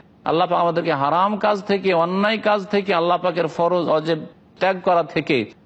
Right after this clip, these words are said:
এবং অন্যায় থেকে আল্লাহ পাক রব্বুল আলামিন জুলম অত্যাচার থেকে আমাদেরকে যেন বাঁচিয়ে রাখেন। আল্লাহ পাক রব্বুল আলামিন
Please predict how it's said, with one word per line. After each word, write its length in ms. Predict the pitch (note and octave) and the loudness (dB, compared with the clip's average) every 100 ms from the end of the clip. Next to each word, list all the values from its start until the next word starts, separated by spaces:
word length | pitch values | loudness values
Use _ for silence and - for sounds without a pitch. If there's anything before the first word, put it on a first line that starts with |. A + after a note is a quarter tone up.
| - - - | -20 -20 -12
এবং 420 | - G#2+ C#3 A#2 A2+ - - - - - - - - | -4 -2 0 -2 -6 -20 -20 -20 -20 -20 -20 -20 -10
অন্যায় 440 | - A2+ B2 B2 A2+ | -4 0 0 0 -2
থেকে 220 | - A2+ G#2 | -4 -2 0
আল্লাহ 220 | G#2+ G#2+ | 0 -2
পাক 180 | A2+ A2+ | -2 -2
রব্বুল 280 | G#2+ G#2+ | -2 0
আলামিন 420 | G2+ G2 A#2 B2+ G2+ - - A2 | 0 0 0 0 -2 -8 -8 -2
জুলম 220 | C#3 A#2+ | 0 -2
অত্যাচার 420 | A#2 B2 A2+ C3+ | -2 -4 -2 -4
থেকে 240 | C3 B2+ G#2+ | -2 -4 -2
আমাদেরকে 480 | G2+ G2 G2 G2+ | -2 -2 -4 -4
যেন 220 | F#2+ G#2 F#2+ - - | -2 -2 -4 -10 -10
বাঁচিয়ে 380 | G2 A#2+ - B2 | -2 -2 -2 -2
রাখেন। 300 | G#2+ G#2+ G#2 F#2 _ - | -2 -2 -4 -6 _ -6
আল্লাহ 240 | A#2 A2+ | -2 -2
পাক 180 | A2+ G#2+ | -4 -2
রব্বুল 300 | G#2+ G2+ G#2 | -2 0 0
আলামিন 440 | G2 G#2 C3 B2 | 0 0 0 0